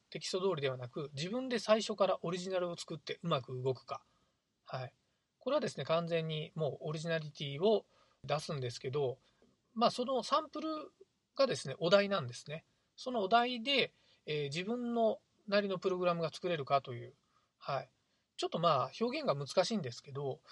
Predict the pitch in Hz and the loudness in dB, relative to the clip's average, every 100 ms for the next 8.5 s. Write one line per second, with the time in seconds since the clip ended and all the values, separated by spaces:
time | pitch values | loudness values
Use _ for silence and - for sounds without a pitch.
0 | - - - 143 135 131 127 131 139 - | -20 -20 -8 -4 -4 -4 -4 -4 -8 -6
1 | 220 277 330 135 165 190 175 175 175 214 | -4 -4 -4 -2 4 8 8 6 2 4
2 | 214 196 - 123 131 - _ _ _ - | 2 0 -2 -10 -12 -16 _ _ _ -8
3 | 143 123 _ _ _ _ - 147 139 170 | -6 -6 _ _ _ _ -8 -4 -4 -2
4 | 202 202 208 214 208 214 214 165 139 - | -2 2 6 6 8 6 6 0 -4 -8
5 | 147 175 - _ _ _ - - 170 - | -4 -4 -6 _ _ _ -20 -20 -12 -6
6 | 170 165 170 175 185 180 - 175 - 190 | -4 -2 0 0 0 0 -2 -6 2 4
7 | 180 151 170 127 120 - _ _ _ _ | 4 4 -4 -4 -8 -14 _ _ _ _
8 | _ _ - 135 123 | _ _ -8 -8 -8